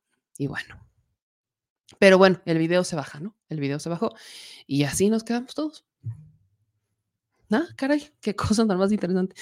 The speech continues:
Samuel, doscientos milloncitos. Sí duele,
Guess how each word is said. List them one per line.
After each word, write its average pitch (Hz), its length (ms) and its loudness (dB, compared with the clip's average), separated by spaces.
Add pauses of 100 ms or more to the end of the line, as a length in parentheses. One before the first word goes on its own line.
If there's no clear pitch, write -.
(280)
Samuel, 240 640 0 (160)
doscientos 185 480 -2
milloncitos. 175 720 -4 (2750)
Sí - 180 -14
duele, - 460 -20